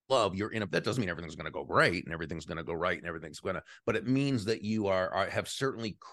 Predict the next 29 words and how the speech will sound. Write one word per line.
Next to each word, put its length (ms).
created 960
that 320
benevolent 560
context 680
of 100
success. 640
Okay. 380
When 180
you 120
come 260
from 180
a 40
place 460
of 120
fear, 560
uh, 100
now 280
you're 360
living 340
in 120
that 240
la-, 280
you 160
know, 120
on 120
that 220
plane 360
of 140
lack, 500